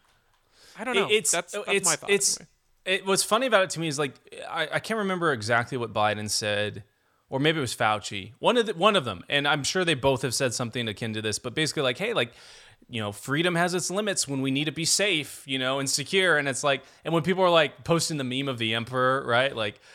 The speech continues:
Speaker 2: "A safe and secure society, and I'll return <laughs> power once it's all done." You know, that's pretty funny. And people were being like, "No, like, that's just,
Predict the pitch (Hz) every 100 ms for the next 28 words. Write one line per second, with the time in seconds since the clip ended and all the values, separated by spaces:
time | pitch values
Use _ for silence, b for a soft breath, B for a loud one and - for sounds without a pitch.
0 | B 170 156 - 226 190 117 202 185 233
1 | - - 240 190 147 135 160 - 175 151
2 | 123 113 127 147 - 214 202 143 190 190
3 | 170 160 170 165 185 170 196 185 160 B
4 | B B - 214 240 262 262 - 285 214
5 | - 220 143 123 180 b b 165 175 165
6 | 190 208 196 190 160 180 180 175 165 180
7 | 165 160 160 151 147 180 - 180 -